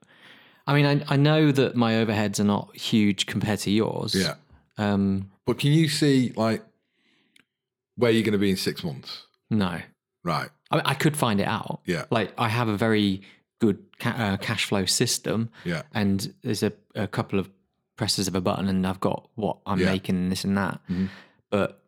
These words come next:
Speaker 1: I don't do it.
Speaker 2: No.
Speaker 1: I mean, when I, when I have to, when I get a, basically I get an email saying, "Your vat's due."
Speaker 2: Yeah.
Speaker 1: And then I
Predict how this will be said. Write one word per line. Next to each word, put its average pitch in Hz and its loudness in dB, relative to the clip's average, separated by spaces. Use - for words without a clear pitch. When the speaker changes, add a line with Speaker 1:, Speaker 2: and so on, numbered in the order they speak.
Speaker 1:
I - -10
don't 90 -2
do 90 -2
it. - -6
Speaker 2:
No. 80 -4
Speaker 1:
I 110 -2
mean, 104 2
when 131 4
I, 127 2
when 135 2
I 131 2
have 127 0
to, - -2
when 123 0
I 127 2
get 117 0
a, 107 -2
basically 143 2
I 107 2
get 95 0
an 101 2
email 98 4
saying, 95 -2
"Your 98 0
vat's 98 -2
due." 90 -2
Speaker 2:
Yeah. 87 0
Speaker 1:
And 107 2
then 101 4
I 101 2